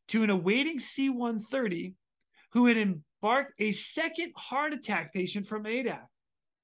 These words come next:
She now split her attention between cardiac patient and the survivor, continuing to provide critical medical care for the duration of a four-hour transport to Anchorage, Alaska.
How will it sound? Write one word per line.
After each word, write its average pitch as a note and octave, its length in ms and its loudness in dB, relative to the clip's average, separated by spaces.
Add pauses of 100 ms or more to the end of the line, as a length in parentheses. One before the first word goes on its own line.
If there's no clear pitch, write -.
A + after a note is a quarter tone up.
(140)
She - 180 0
now C#4 200 2
split C4 420 -6
her B3+ 100 -2
attention A#3 560 -4
between G3 520 -2
cardiac A#3 600 -4
patient G#3 380 -6 (100)
and A3 260 0
the A3 60 -2
survivor, G3+ 580 -2 (280)
continuing C4 540 -4
to G#3+ 100 -6
provide F3 560 0 (220)
critical C4 340 -2
medical G#3+ 420 -2
care F#3 400 -4 (240)
for - 80 -6
the G#3+ 80 0
duration G#3 540 0
of F#3+ 140 -4
a F#3 100 0
four-hour G#3 960 2
transport G3+ 680 -6 (180)
to A#3 180 -4
Anchorage, G3 320 0
Alaska. F#3 520 -2